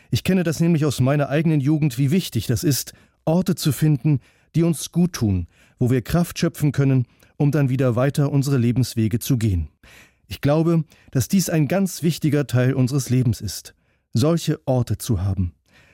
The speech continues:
Lene hat diesen Ort für diesen Moment ihres Lebens gefunden. Das macht mich glücklich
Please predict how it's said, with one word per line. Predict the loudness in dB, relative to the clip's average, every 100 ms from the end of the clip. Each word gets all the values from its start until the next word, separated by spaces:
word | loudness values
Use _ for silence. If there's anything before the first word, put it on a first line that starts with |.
| _ _ -2
Lene | 0 2 0 -4 -6
hat | -6 0
diesen | 2 2
Ort | 0 -2 -2
für | -4 0
diesen | 2 2
Moment | 2 2 0
ihres | -2 -4 -2
Lebens | 0 0 0 -2
gefunden. | -6 -2 0 0 -2 -4 _ -20 _ _ _
Das | -2 0
macht | 0 -2
mich | -4
glücklich | 0 -2 0 -2 -4